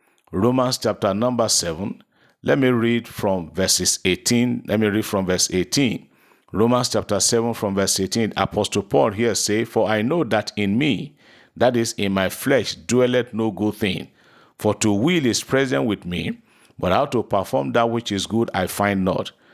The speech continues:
For the good that I would, I do not, but the evil which I would not, that I do. Now, if I do that, if I do that I would not, it is no more I that do it, but sin that dwells in me.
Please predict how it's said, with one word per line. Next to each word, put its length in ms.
For 120
the 160
good 300
that 240
I 160
would, 420
I 120
do 200
not, 380
but 180
the 200
evil 360
which 300
I 140
would 280
not, 400
that 280
I 140
do. 320
Now, 400
if 240
I 120
do 240
that, 340
if 220
I 140
do 320
that 300
I 100
would 260
not, 380
it 160
is 240
no 140
more 280
I 180
that 280
do 140
it, 240
but 220
sin 300
that 260
dwells 420
in 220
me. 240